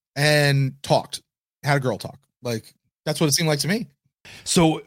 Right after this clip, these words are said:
Speaker 2: funny thing, on the second time I watched this episode, I watched it with my wife, and she has
Speaker 1: Uh-huh.
Speaker 2: watched maybe a grand total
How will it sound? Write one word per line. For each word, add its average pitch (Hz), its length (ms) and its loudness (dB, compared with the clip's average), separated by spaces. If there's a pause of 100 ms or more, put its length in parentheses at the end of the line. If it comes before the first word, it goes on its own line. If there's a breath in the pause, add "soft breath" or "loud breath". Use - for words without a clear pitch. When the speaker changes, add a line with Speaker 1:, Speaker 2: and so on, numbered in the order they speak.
Speaker 2:
funny 202 280 2
thing, 165 240 4
on 139 100 0
the 139 60 4
second 185 260 0
time 156 160 2
I 127 60 2
watched 120 260 0
this 131 140 -2
episode, 110 460 0
I 113 60 2
watched 107 380 0
it 104 100 -2
with 110 240 0
my 120 140 2
wife, 147 460 -2 (180)
and 120 160 2
she 185 500 2
has 143 420 2
Speaker 1:
Uh-huh. 123 60 0
Speaker 2:
watched 120 520 0
maybe 131 280 4
a 107 40 0
grand 120 420 2
total 117 560 2